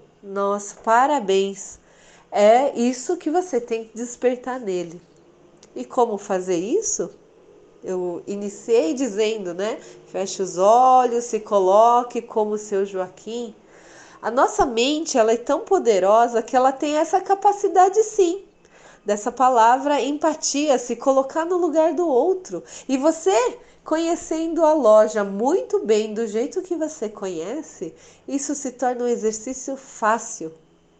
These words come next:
Pratique! E a minha contribuição é essa. O próximo passo do seu planejamento vai ser criar serviços diferenciados para esse público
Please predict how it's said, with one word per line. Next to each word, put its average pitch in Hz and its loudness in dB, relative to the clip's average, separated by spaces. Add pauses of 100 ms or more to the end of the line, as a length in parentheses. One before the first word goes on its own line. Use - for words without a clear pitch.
Pratique! - -4 (440)
E 269 -8
a 302 -6
minha 277 -4
contribuição 254 -6
é 262 -6
essa. 165 -12 (240)
O 214 -6
próximo 208 -6
passo 180 -6
do 185 -10
seu 208 -6
planejamento 262 -8
vai 311 -2
ser 330 -4 (600)
criar 311 0 (440)
serviços 320 -4 (220)
diferenciados 277 2
para 285 0
esse 370 0
público 277 -2